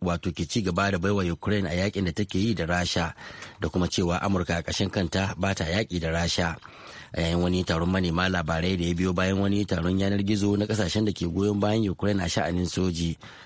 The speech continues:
sakataren tsaro, sakataren tsaro Lloyd Austin ya mai da martani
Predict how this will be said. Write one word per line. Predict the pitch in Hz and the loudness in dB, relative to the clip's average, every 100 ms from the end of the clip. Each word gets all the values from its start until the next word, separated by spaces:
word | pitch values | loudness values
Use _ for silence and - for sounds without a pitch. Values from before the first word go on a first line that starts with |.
| - - | -20 -10
sakataren | - 85 87 87 | -4 -2 0 0
tsaro, | 85 82 85 87 - | 0 0 0 0 -2
sakataren | - 92 95 92 | -4 -2 0 0
tsaro | 85 85 92 87 95 | 0 0 0 0 0
Lloyd | 95 95 - | 2 2 0
Austin | 87 - 90 82 95 | -4 -2 0 0 -2
ya | 76 90 | -2 0
mai | 95 | 0
da | 90 | 2
martani | 90 101 95 82 85 | 0 0 0 -2 -2